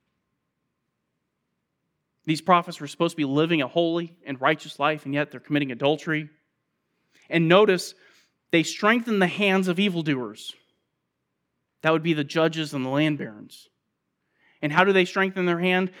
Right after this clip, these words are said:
By refusing to preach against the sin. And so no one turns back. No one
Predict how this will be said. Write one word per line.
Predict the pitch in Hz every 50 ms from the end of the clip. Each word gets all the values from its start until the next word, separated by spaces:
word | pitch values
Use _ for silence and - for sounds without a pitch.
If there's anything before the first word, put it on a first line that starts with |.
| - _ -
By | 156 151
refusing | 147 147 147 - - 180 202 208 190 202 196 185
to | 165 170
preach | - - - 190 196 190 180 -
against | - 151 147 147 165 170 175 175 - -
the | -
sin. | 143 - - 170 151 117 107 110 _ _ _ _ _ _ _ _ _ _ _ _ _ _ _ _ _ _ _ _ _ _ _ _ _ _ _ _ _ _ _ _ _ _ _ _ _ _ _ _ _ _ _ _ _ - -
And | 180 -
so | 196 175
no | 170 165 180 202 226
one | 247 220 190 175 190
turns | 185 - - 190 185 185 170 170
back. | - 190 175 151 - - - - - _ _ _ _ _ _ _ _ _ _ _ _ _ _ _ _ _ - - - -
No | - 170 180 196 220
one | 240 240 220 202 185 180